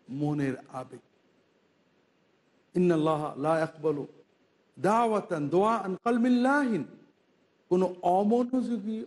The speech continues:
অন্তরের দোয়া আল্লাহ কবুল করেন না। মনোযোগের সাথে চেতে হবে,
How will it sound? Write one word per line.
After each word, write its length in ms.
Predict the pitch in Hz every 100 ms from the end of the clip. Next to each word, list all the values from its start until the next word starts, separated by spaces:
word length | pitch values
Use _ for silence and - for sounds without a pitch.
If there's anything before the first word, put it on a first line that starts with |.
| -
অন্তরের 680 | 156 165 165 156 156 131 120
দোয়া 380 | 127 120 117 - _ _ -
আল্লাহ 220 | 131 127 -
কবুল 260 | 143 139
করেন 260 | - 120 -
না। 160 | - _ _ _ _ -
মনোযোগের 460 | 139 160 175 196 226
সাথে 260 | 233 233
চেতে 240 | - 247 240
হবে, 300 | 226 254